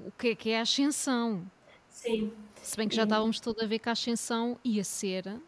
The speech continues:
Speaker 1: <laughs> ia
Speaker 2: Sim.
Speaker 1: culminar na morte de alguém, porque, quer dizer,
Speaker 2: Precisamente. E
Speaker 1: é, há de
Speaker 2: naquela
Speaker 1: ser um sacrifício qualquer.
Speaker 2: Claro, sim, e o facto da Poppy não ter percebido isso também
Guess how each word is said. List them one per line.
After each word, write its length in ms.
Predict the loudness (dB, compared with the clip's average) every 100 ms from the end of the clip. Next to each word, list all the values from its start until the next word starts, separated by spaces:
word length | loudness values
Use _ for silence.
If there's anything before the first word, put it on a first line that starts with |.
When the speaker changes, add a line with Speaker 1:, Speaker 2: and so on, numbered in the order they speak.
| -20
Speaker 1:
<laughs> 240 | -14 -6 0
ia 180 | 4 4
Speaker 2:
Sim. 120 | 4
Speaker 1:
culminar 520 | 4 6 6 6 6
na 140 | 6 4
morte 400 | 6 6 4 2
de 80 | 4
alguém, 500 | 6 6 4 2 -2
porque, 480 | -2 -2 -2 -4 -6 -14 -20 -20 -20 -20 _ _ -18 -18 -6
quer 140 | -2 0
dizer, 320 | 2 2 2
Speaker 2:
Precisamente. 420 | 0 0 2 0 -4 -16 -20 -20 -20 -12 -2
E 160 | 4
Speaker 1:
é, 60 | 4
há 40 |
de 60 | 6
Speaker 2:
naquela 120 | 4 4
Speaker 1:
ser 260 | 4 2
um 40 | 2
sacrifício 800 | 0 2 2 2 0 2 2 4
qualquer. 520 | 4 4 4 2 -2 -8 -10 -12 -14 -2
Speaker 2:
Claro, 400 | 2 4 4 2
sim, 580 | 2 2 4 2 2
e 80 | 4
o 60 | 2
facto 420 | 0 -2 -4 -2
da 120 | 0
Poppy 360 | 4 6 6 4
não 160 | 2 6
ter 140 | 4 4
percebido 520 | -4 -2 0 0 2
isso 280 | 2 2 2
também 520 | 4 6 6 4